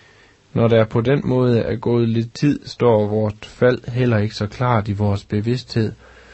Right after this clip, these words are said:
og det gør, at vi er mere frimodige over for Gud. Sådan er det jo, når et andet menneske er dårlig over for os.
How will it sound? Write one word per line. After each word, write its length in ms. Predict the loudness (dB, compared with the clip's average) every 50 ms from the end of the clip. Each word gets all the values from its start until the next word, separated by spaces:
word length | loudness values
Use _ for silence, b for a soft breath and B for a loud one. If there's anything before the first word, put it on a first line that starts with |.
| B B B
og 120 | 0 2
det 140 | 2 2 4
gør, 180 | 4 4 4 6
at 200 | 4 2 2 2
vi 120 | 2 2
er 40 | 4
mere 240 | 4 4 4 2 2
frimodige 600 | 0 0 2 2 2 2 -2 -4 -6 -4 -2 0
over 180 | 0 -2 -2
for 220 | -4 -8 -8 -6 -4
Gud. 240 | -2 -2 0 -2 -4 -6 -12 _ -20 _ _ _ _ _ _ _ _ _ _ _ _ _ _ _ B B B B B B B B B B B B B B B B B
Sådan 220 | -2 2 4 4 6
er 100 | 6 6
det 140 | 4 4
jo, 120 | 4 4 2
når 160 | 4 2 2
et 80 | 2 2
andet 300 | 2 2 2 2 2 2
menneske 400 | 2 2 2 0 0 -2 -2 0
er 80 | 0
dårlig 400 | 2 2 2 4 4 2 2 2
over 180 | 2 2 2 0
for 260 | 0 -2 -2 0 0
os. 360 | 0 0 -2 -4 -6 -12 -20